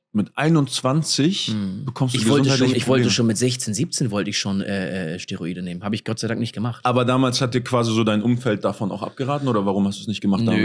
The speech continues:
Speaker 2: Nö, weiß ich gar nicht, warum ich's nicht gemacht hab.
Speaker 1: Aber so eine
Speaker 2: Wahrscheinlich
Speaker 1: Hemmschwelle gehabt noch.
Speaker 2: Ja, kann ich dir nicht mehr sagen.
Speaker 1: Ja,
Speaker 2: Aber
Speaker 1: okay.
Speaker 2: ja,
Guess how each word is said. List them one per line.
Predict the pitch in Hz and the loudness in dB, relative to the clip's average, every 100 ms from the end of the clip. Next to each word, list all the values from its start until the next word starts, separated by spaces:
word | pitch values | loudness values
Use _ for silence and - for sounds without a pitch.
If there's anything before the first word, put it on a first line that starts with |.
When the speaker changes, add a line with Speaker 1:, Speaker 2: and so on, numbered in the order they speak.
| 123 | 4
Speaker 2:
Nö, | 151 214 | 4 2
weiß | 156 180 156 | 2 0 0
ich | 123 | -2
gar | 107 | -2
nicht, | 110 98 | -2 -2
warum | 101 | -2
ich's | 104 | -2
nicht | 98 - | -4 -4
gemacht | 101 98 - | -4 -4 -6
hab. | 95 | -4
Speaker 1:
Aber | |
so | 104 | 0
eine | 117 | 2
Speaker 2:
Wahrscheinlich | 110 123 110 | 2 2 2
Speaker 1:
Hemmschwelle | 117 - 104 101 | 0 2 2 2
gehabt | 92 90 - | 2 -2 -4
noch. | 87 110 | -6 -2
Speaker 2:
Ja, | 113 120 139 151 139 | -2 0 0 -2 -4
kann | 135 | -4
ich | 127 | -4
dir | |
nicht | 143 | -4
mehr | 135 127 | -2 -2
sagen. | 104 90 87 - | -2 -4 -10 -8
Speaker 1:
Ja, | 98 | -2
Speaker 2:
Aber | 98 104 | 0 0
Speaker 1:
okay. | 104 98 - | -2 -6 -4
Speaker 2:
ja, | 113 92 | -4 -4